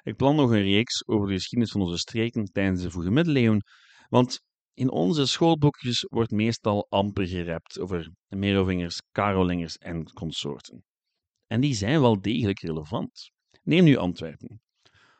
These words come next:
Waarom duurt het tot de vijftiende en vooral de zestiende eeuw eer Antwerpen echt begon te bloeien? De Schelde lag er al,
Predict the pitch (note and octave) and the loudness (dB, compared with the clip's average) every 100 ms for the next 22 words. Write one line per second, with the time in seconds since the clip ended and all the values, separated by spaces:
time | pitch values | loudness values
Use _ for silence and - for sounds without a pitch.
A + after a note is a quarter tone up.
0 | _ _ G#2+ G2+ C#3+ E3+ C3+ G#2 B2 D#3+ | _ _ -4 0 2 2 2 4 2 4
1 | D3 C3+ A#2 G2 G2 A2+ - C3 B2 - | 0 -2 -4 -4 -2 -2 -2 -2 0 0
2 | F#2+ G2 G2 E2 F2+ E2 G#2+ - A2 F2+ | -2 0 0 0 -4 -2 -2 -4 -6 -8
3 | - - - A2+ _ _ _ _ A2+ A2+ | -8 -14 -14 -14 _ _ _ _ -2 0
4 | G#2+ A#2 A#2 G2+ A2 - F#2+ F#2 B2+ F#2 | 0 0 0 0 -2 -2 -6 -8 -4 -4
5 | D#2+ D#2 A2 F#3+ D3+ E2 - _ _ _ | -4 -6 -6 -2 -2 -4 -12 _ _ _
6 | _ _ _ _ _ _ _ _ A#2 - | _ _ _ _ _ _ _ _ -4 0
7 | E3+ A2+ F2+ D3 C3+ E2+ - G2 | 2 2 2 0 0 -4 -10 -14